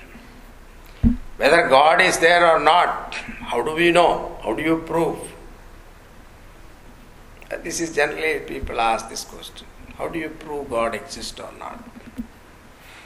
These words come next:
My question is, do you exist? Yes, I exist. What makes you exist? A dead body exists? What makes you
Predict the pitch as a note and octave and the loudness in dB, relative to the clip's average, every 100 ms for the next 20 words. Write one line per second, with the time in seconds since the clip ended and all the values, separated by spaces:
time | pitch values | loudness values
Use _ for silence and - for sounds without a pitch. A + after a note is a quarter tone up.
0 | - - - G2+ B2+ - A2+ - B2+ A#2 | -20 -20 -6 2 2 2 -6 -6 -8 -8
1 | G#2+ - A2 G#2+ C3 A2+ - F#2+ - - | -8 -8 -6 -4 -4 -6 -6 -10 -10 -12
2 | - - - - - - - - - - | -20 -16 -16 -16 -20 -20 -20 -20 -20 -20
3 | - - - - - - B2+ C#3+ - - | -20 -20 -20 -20 -20 -4 4 4 4 -2
4 | G#2+ G2+ E2+ - - - - - - - | -4 -4 -6 -12 -18 -20 -20 -20 -20 -20
5 | - - - - - D3 - G#2+ G#2 - | -20 -20 -20 0 4 4 2 -4 -6 -6
6 | A2 E2+ - - - - - - - - | -8 -8 -12 -14 -10 -10 -12 -16 -20 -20
7 | - - - - - - - - - - | -20 -20 -20 -20 -20 -20 -20 -20 -20 -20
8 | - - - - - - F#2 G#2 F2+ A2+ | -20 -20 -20 -20 -20 -16 -8 -6 -4 2
9 | A#2+ A#2 A2+ A2 D3+ - - - - - | 2 2 -4 -6 -12 -14 -20 -20 -20 -20
10 | - - - - - - - - - - | -20 -20 -20 -20 -20 -20 -20 -20 -20 -20
11 | - - - - - - - - - - | -20 -20 -20 -20 -20 -20 -20 -20 -20 -20
12 | - - - G3 - C#3 D3+ - F3 C3+ | -20 -8 0 0 2 0 0 -2 -6 -8